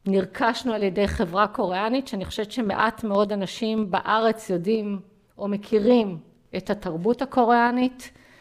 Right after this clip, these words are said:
אה, למדנו אותה, למדנו קצת קוריאנית, אה, כמה מילים כדי שהם ירגישו שאנחנו חלק מהם.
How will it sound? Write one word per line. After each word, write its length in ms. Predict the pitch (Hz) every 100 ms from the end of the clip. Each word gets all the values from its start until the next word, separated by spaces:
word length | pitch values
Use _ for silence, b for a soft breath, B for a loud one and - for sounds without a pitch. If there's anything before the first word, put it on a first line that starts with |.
| b _ 180
אה, 220 | 180 175
למדנו 480 | 190 190 214 240 269
אותה, 340 | 269 269 254 254 -
למדנו 400 | 175 170 190 180
קצת 300 | 175 - 170
קוריאנית, 840 | - 175 202 226 254 254 254 - - B B B B _ -
אה, 380 | 180 180 175 175
כמה 220 | 196 196
מילים 400 | 190 185 180 185
כדי 280 | 196 190 185
שהם 280 | - 196 180
ירגישו 420 | 180 165 170 -
שאנחנו 1700 | 180 - 170 170 165 165 160 - - 170 160 - 175 170 170 165 165 160
חלק 360 | - 233 294
מהם. 400 | 277 262 262 254